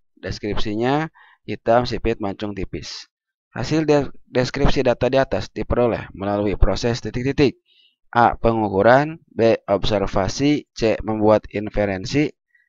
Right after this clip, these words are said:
referensi, atau D. Klasifikasi. Ya,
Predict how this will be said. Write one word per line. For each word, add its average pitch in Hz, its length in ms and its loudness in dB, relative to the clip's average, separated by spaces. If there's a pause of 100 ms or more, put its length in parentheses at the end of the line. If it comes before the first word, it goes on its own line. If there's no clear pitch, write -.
(100)
referensi, 107 640 2
atau 101 320 -2
D. 110 160 -2
Klasifikasi. 107 800 0 (2250)
Ya, 87 480 -6